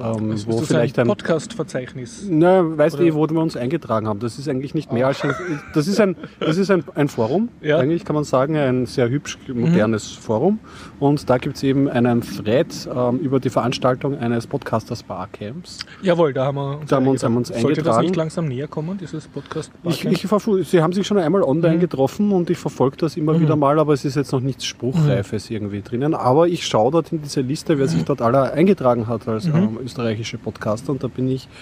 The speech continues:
Speaker 1: auf den Twisa, so ist ja, glaub ich, sein Twitter-Pseudonym, gestoßen, der den Gabelbissen-Podcast macht.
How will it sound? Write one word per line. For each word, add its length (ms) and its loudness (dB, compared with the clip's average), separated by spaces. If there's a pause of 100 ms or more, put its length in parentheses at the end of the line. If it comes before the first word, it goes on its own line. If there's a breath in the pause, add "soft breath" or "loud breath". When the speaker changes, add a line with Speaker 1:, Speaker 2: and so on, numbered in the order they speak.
(360 loud breath)
Speaker 1:
auf 680 4
den 460 2
Twisa, 880 0
so 160 -6
ist 180 -6
ja, 60 -6
glaub 220 -10
ich, 80 -10
sein 160 -10
Twitter-Pseudonym, 840 -4
gestoßen, 560 -2 (400 loud breath)
der 160 4
den 300 4
Gabelbissen-Podcast 1300 -2
macht. 360 -12